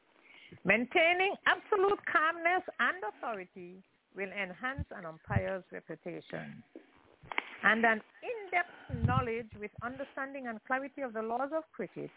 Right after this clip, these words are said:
is essential. The duty of the umpire requires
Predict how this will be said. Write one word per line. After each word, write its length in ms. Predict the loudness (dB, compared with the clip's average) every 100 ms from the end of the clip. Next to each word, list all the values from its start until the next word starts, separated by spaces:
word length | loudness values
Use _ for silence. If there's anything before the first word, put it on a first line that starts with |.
| -12
is 100 | -10
essential. 680 | -10 -4 0 0 -2 -6 -8 -10 -16 -20 -20 -20 _ _ _ -20 -20 -20 2
The 80 | 2
duty 440 | 4 6 6 6 6
of 120 | 6
the 80 | 6
umpire 480 | 4 6 4 4 4
requires 800 | 2 0 2 4 6 4 2